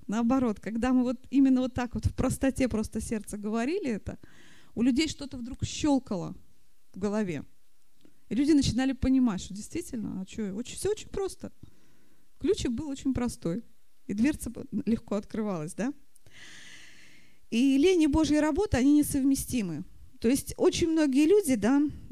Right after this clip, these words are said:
и в частности, вот, так сказать, молодые верующие, приходя к Господу, они говорят: «Ой, ну а чё такого сложного, там стоишь за кафедрой, микрофон в руках держишь, говоришь чего-то».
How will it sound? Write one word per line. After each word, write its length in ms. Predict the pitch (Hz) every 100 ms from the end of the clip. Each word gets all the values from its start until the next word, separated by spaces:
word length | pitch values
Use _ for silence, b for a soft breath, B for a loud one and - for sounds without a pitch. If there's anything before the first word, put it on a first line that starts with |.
| - -
и 160 | -
в 80 | 214
частности, 520 | - 262 247 220 -
вот, 280 | 208 190 - - - -
так 160 | 220
сказать, 440 | - - 240 202 - - b b b -
молодые 480 | 240 277 254 269
верующие, 600 | 254 370 349 - - 170 185 - - - - - - - - -
приходя 380 | - 220 220 208
к 60 | 208
Господу, 440 | 285 - 208 196
они 140 | 196
говорят: 260 | 202 190 185
«Ой, 300 | - 294 202 - b b b b b
ну 100 | 285
а 60 | 311
чё 160 | 381
такого 260 | - - 233
сложного, 500 | - 226 220 190 190
там 180 | 202 190
стоишь 500 | - 262 294 - -
за 200 | 202 196
кафедрой, 600 | 214 190 180 175 165 160
микрофон 420 | 196 - 226 214
в 40 |
руках 280 | 185 180 185
держишь, 320 | 196 262 190
говоришь 340 | 170 175 233 233
чего-то». 440 | - 190 175 -